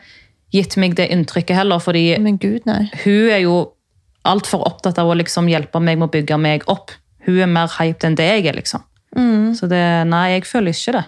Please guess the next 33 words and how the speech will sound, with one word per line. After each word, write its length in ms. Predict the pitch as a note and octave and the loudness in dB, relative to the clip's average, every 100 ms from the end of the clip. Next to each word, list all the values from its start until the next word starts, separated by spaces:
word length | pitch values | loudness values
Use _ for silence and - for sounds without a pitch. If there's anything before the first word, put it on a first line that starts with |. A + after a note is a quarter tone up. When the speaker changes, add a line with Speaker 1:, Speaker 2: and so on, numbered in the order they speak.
| _ _ - | _ _ -6
Speaker 2:
Nei, 220 | C4 A#3+ A#3+ | 0 0 2
vil 140 | A#3 | 0
du 20 | A3+ | 0
vi 60 | A3+ | -2
skal 140 | - | -2
gjøre 100 | A3 | 0
det 60 | A3 | 0
her 80 | G#3+ | 0
sammen? 460 | G#3 G#3 G3 B3+ B3+ F#3 | -2 -2 0 0 0 0
Speaker 1:
Ja. 220 | F3 C#3 - - - - | -2 -2 -6 -18 -10 -4
Speaker 2:
Nei, 80 | F#3+ | -2
men 80 | E3+ | 0
jeg 60 | |
føler 160 | - F#3+ | 0 0
ikke 140 | F#3 | 0
heller 160 | E3 E3 | 0 0
det. 60 | B3 | 2
Herregud, 320 | A#3+ G#3 G#3+ | 0 0 0
jeg 100 | G3+ G3+ | 0 0
bare 100 | G#3+ | 0
synes, 300 | G#3+ G3+ G3+ | -2 -2 0
når 160 | G3+ | 0
du 80 | F3+ G3 | 2 0
leste 220 | F#3 - | 0 -2
opp 80 | F#3+ | -4
det 60 | F#3 | -2
spørsmålet 420 | G3 - F#3 F3+ | -4 -2 -2 -2
tidligere, 300 | E3+ F3+ A3+ | -2 0 0
så 80 | B3 | 0
var 80 | G#3+ | -2
jeg 80 | G#3+ | 0
sånn, 160 | G3 G#3 | -4 -4
hvordan... 400 | - G3+ A3 | -6 -4 0